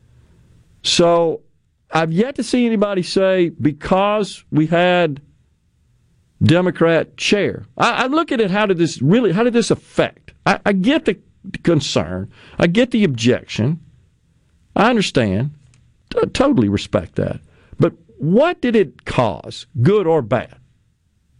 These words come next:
S-, in, in this case, if you're a Republican and you're, uh, mad about that, you would say, "Well, this produced bad outcomes." Well, specifically what? Were there bills that sh-, you would like to have seen passed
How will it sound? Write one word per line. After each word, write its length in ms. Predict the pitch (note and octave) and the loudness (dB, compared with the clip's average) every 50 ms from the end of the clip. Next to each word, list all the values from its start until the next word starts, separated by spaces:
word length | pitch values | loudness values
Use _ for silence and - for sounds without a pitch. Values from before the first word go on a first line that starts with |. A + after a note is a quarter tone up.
| - | -12
S-, 140 | - - - | -10 -10 -4
in, 320 | - - G#3 G#3 F#3+ - - | -2 0 0 0 0 -2 0
in 140 | - G3+ A3 | 0 2 2
this 140 | B3 B3+ - | 2 0 0
case, 340 | - - D3+ D3+ F#3 A#3+ - | 0 0 2 2 0 -2 -4
if 120 | C4+ F#3 F3+ | -2 0 2
you're 100 | E3 C#3+ | 2 4
a 40 | |
Republican 600 | C3+ C3+ C3 - G#3+ D#4 D4+ C3+ B2 - C#3+ C#3+ D#3+ | 2 2 2 2 0 0 0 -2 -2 0 0 0 2
and 140 | E3+ C#3+ C3+ | 2 2 4
you're, 240 | C3+ C3 B2+ B2 - - - - - _ _ - _ _ _ _ - - - | 4 4 4 2 0 -6 -14 -20 -20 _ _ -20 _ _ _ _ -8 -2 0
uh, 140 | C2 C2 - - A#2+ | 0 0 0 0 2
mad 440 | A#2+ A2+ C#3 E3+ G#3+ A3+ G#3+ F3+ C3 | 4 4 4 2 2 2 2 2 0
about 340 | G#2+ G#2+ G#2+ - - - - | 0 -2 -4 -4 -6 -6 -4
that, 440 | G#2 F#2+ F2+ F#2+ A2+ E3+ G3 - - - B2+ B2+ | -4 -2 0 0 0 0 0 -2 -4 -8 -6 0
you 200 | B2 C3 C#3 C#3+ | 2 2 4 4
would 100 | C#3+ B2 | 2 0
say, 260 | - - D3 C#3+ D3+ | 0 0 2 2 2
"Well, 120 | D#3 D#3 C3+ | 2 2 2
this 240 | D3+ D#3+ D#3 - | 2 0 0 -4
produced 420 | - - - D3 D3 C#3+ D3+ D3+ C3 | -10 -4 -2 0 2 2 0 0 0
bad 220 | E3 F3 F#3 G3 | 0 0 2 0
outcomes." 440 | G#3+ A3+ G#3+ - - C3 B2+ A2+ A2+ | 0 -2 -4 -4 -2 0 0 2 2
Well, 120 | C3+ D3 | 2 0
specifically 640 | A#3 - - - E3+ - A#3+ C4 F#4 D#4+ D#4 E4 C#4 | 0 0 -2 -2 0 0 0 0 0 0 0 0 0
what? 420 | F#3+ E3+ G3+ C#4 C4+ - - - _ _ _ _ - _ _ - | 2 2 2 0 0 -2 -8 -14 _ _ _ _ -20 _ _ 0
Were 200 | - C3 D3 D#3 | 2 2 2 4
there 240 | D3+ D#3 E3 D#3+ D3 | 4 2 2 2 2
bills 680 | B2 G#2 G#2 A2 F3 F#3 G#3+ A#3 A#3+ A#3+ B3 A3+ G#3 - | 0 -4 -4 -2 -2 0 0 0 0 0 0 -2 -2 -2
that 180 | F3 D3+ C#3+ - | -2 -2 -2 -4
sh-, 120 | - - _ _ _ | -10 -20 _ _ _
you 160 | - C#3+ D3 | 0 2 2
would 160 | C#3 C#3 A2+ B2+ | 2 2 2 2
like 260 | C#3+ E3 F#3 G3 - | 2 2 2 0 0
to 100 | - F#3+ | -2 -2
have 80 | E3 | -2
seen 300 | D3+ - F#3 F3 E3 D3 | -2 0 0 0 0 0
passed 640 | - - - - A3+ B3+ G#3 D3+ C3+ D#3+ E3 - - | -2 -4 -2 0 0 0 0 0 -2 -4 -6 -8 -14